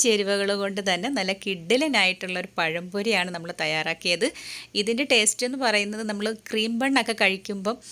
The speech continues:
ക്രീം ഉള്ളിൽ ഇരിക്കുന്നത് പോലെയാണ് നമ്മുടെ ഈ ഒരു പഴം ഉള്ളിൽ ഇരിക്കുന്നത്. അപ്പോൾ അതേ ടേസ്റ്റ് തന്നെയാണ് കേട്ടോ ഇതിൻ്റെ. അപ്പോൾ തീർച്ചയായിട്ടും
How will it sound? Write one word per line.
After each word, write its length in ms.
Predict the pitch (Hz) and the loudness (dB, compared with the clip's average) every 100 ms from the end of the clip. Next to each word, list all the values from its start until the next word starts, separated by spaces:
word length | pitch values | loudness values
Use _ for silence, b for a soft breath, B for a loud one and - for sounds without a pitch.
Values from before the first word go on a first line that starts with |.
| B B - | B B -2
ക്രീം 320 | 214 226 254 311 - - | 2 2 2 -2 -6 -6
ഉള്ളിൽ 260 | 214 214 226 233 _ - 196 | -4 0 0 -2 _ -6 -4
ഇരിക്കുന്നത് 480 | 190 214 208 214 214 | -4 -4 -4 -2 0
പോലെയാണ് 500 | 214 214 185 170 185 - _ 196 | 2 4 4 2 -2 -6 _ -6
നമ്മുടെ 260 | 185 185 196 | -4 -2 -2
ഈ 40 | 190 | -2
ഒരു 80 | 196 190 | -2 0
പഴം 280 | 170 185 269 _ 196 | 2 0 -4 _ -4
ഉള്ളിൽ 260 | 190 190 233 - _ 233 | 0 0 -2 -6 _ -6
ഇരിക്കുന്നത്. 420 | 220 202 180 - - B B B B B B 196 | -6 -6 -10 -10 -18 B B B B B B -4
അപ്പോൾ 160 | 214 196 | 2 2
അതേ 220 | 175 196 240 240 | 2 4 4 4
ടേസ്റ്റ് 320 | 196 196 240 226 | 2 0 0 0
തന്നെയാണ് 360 | 226 190 180 190 | 0 0 0 -2
കേട്ടോ 160 | 180 165 | -2 -4
ഇതിൻ്റെ. 280 | 165 165 165 B B B B | -2 -2 -2 B B B B
അപ്പോൾ 160 | 175 208 214 | -2 -2 -2
തീർച്ചയായിട്ടും 880 | 202 208 233 - 359 302 226 214 | -2 0 2 2 2 2 0 -2